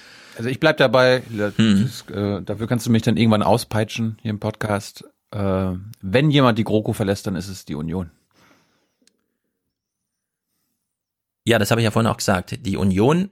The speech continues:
Speaker 2: also die S P D wird's nicht drauf anlegen und sagen, jetzt sprengen wir das. Aber wenn die Union das macht,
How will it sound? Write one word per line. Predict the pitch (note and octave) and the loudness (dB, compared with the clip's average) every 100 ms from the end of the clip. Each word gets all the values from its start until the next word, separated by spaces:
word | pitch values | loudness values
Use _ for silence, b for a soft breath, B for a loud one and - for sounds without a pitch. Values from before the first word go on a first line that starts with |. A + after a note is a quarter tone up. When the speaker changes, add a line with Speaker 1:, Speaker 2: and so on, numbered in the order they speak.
| - | -4
Speaker 2:
also | G#2+ | -2
die | G2+ G#2 | 0 0
S | A#2+ | 0
P | |
D | G#2+ C#3 C3+ | 0 0 2
wird's | B2 - | 0 0
nicht | A#2+ - | 0 0
drauf | A#2 A#2+ | -2 0
anlegen | C3+ A#2+ G2 | 2 2 2
und | F#2 | 0
sagen, | G#2 F#2 G2 | 0 2 0
jetzt | G#2+ | 0
sprengen | - A2 | 0 0
wir | F#2+ | 0
das. | D#2 - | -2 -4
Aber | G2 F#2+ | -2 2
wenn | G#2 | 2
die | G2 - | 2 0
Union | G#2+ G#2 E3+ G#3+ | 2 4 4 4
das | E3 D#3+ | 0 0
macht, | B2+ - | -2 -2